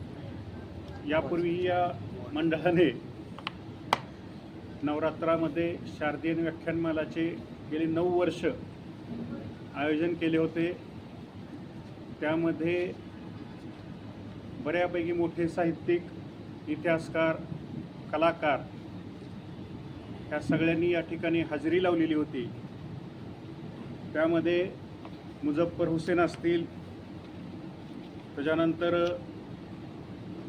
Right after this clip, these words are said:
प्रसिद्ध इतिहासकार निनाद बेडेकर आहेत, प्राचार्य शिवाजीराव भोसले आहेत, तसेच या ठिकाणी कलाकार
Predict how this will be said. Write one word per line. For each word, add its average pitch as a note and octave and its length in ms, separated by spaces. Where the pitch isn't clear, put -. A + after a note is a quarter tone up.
प्रसिद्ध E3+ 360
इतिहासकार E3+ 600
निनाद E3 260
बेडेकर E3+ 420
आहेत, D#3 260
प्राचार्य D#3+ 420
शिवाजीराव E3 500
भोसले D#3 360
आहेत, D#3 360
तसेच F3+ 460
या D#3 100
ठिकाणी F3 600
कलाकार E3+ 400